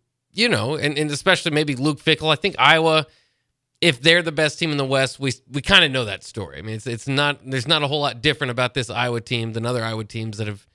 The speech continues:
tried their shot at the Big Ten championship. But maybe a Luke Fickell-led Wisconsin team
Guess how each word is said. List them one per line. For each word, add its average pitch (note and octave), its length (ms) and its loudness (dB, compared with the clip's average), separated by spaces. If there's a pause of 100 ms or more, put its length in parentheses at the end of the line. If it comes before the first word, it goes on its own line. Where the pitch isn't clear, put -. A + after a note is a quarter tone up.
(560)
tried B2 340 2
their A#2+ 140 0
shot B2 200 0
at G#2+ 80 -4
the G#2+ 60 -14
Big G#2 220 -4
Ten G#2 160 0
championship. D3 580 0
But A#2 100 -2
maybe E3+ 340 4
a E3 60 0
Luke D#3+ 320 -4
Fickell-led D3+ 480 0
Wisconsin C#3+ 640 -4
team A2 400 -4